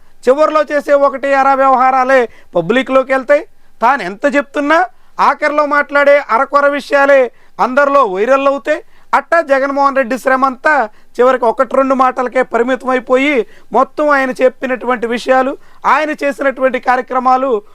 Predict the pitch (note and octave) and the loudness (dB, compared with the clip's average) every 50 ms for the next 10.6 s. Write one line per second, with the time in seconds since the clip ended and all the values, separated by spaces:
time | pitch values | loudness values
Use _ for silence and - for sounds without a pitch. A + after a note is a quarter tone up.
0 | - - - - A3+ B3+ C#4+ C#4+ C#4 - - C4 C4 B3+ C4 C4 B3+ B3+ B3+ B3 | -20 -10 -2 0 0 2 2 2 0 0 0 -2 -2 -2 0 2 2 2 4 2
1 | A#3+ A#3+ B3+ C4 A#3+ - C4+ G#3 E3 - - - - - - D#3+ G#3 G3 - - | 2 0 0 -2 -6 -6 -6 -6 -6 -8 -14 -20 -18 -4 -2 -2 -2 -2 -4 -4
2 | A3+ G#3+ A3 A#3 A3 D#3+ - - D3+ D3 C#3+ B2+ - A#2+ G#2 G#2+ - - - - | -2 -2 -2 -2 -4 -6 -8 -10 -10 -10 -10 -10 -12 -14 -16 -18 -20 -20 -20 -20
3 | - - - - B2 B2+ C3 B2 A#2+ - - B2 F3 G3+ A#3+ C4 - - A#3+ G#3 | -20 -20 -18 -14 -12 -12 -12 -12 -14 -18 -4 -2 0 0 0 -2 -6 -8 -6 -6
4 | A#3 B3+ - - - - - E3 F#3+ B3 B3+ - C4 A#3+ - - - G#3 D#3+ A#2+ | -6 -8 -10 -18 -20 -10 -2 0 0 0 0 0 -2 -2 -2 -6 -8 -10 -10 -10
5 | - - - - - E3 - - B3+ A#3 A#3+ A3+ C4+ C4+ A#3+ B3 - B3+ B3 A#3+ | -12 -18 -20 -14 -14 -14 -6 -4 -2 -2 0 0 0 2 2 0 0 0 -2 -2
6 | G3+ F#3+ A#3+ A3+ A3+ G#3+ G3 D#3 F#3+ - G#3 - C#4 G3 C#3+ G#2 - - - - | -2 -4 -2 -2 -2 -2 -2 -2 -4 -4 -4 -6 -8 -8 -8 -10 -14 -20 -20 -20
7 | - - - - C#3+ E3+ G3+ C4 C4 - C#4+ C4+ A#3 A3 A#3+ B3+ C4+ C4+ C#4 D4 | -20 -20 -16 -4 -2 0 0 0 0 0 0 0 0 -2 -2 0 0 2 0 0
8 | G3 G3+ G#3 G#3 B3 C#4+ C#4 - - A#3 E3+ A#2+ G#2 - - - - - - - | 0 0 0 2 0 -2 -2 -4 -6 -8 -8 -8 -12 -16 -20 -20 -20 -20 -8 -2
9 | D4+ D#4 E4 F4+ C#4+ - C#4+ C#4 C4 C#4 A#3+ A3 A#3+ C4+ C4 C4+ C4+ C4 C4 B3+ | 0 0 0 0 0 0 -2 -2 -2 -6 -8 -8 -6 -4 0 0 0 0 0 -4
10 | B3+ B3 - B3+ C4 C4 C4 C#4+ C4+ B3+ B3 | -4 -4 -4 -2 0 2 2 4 2 2 0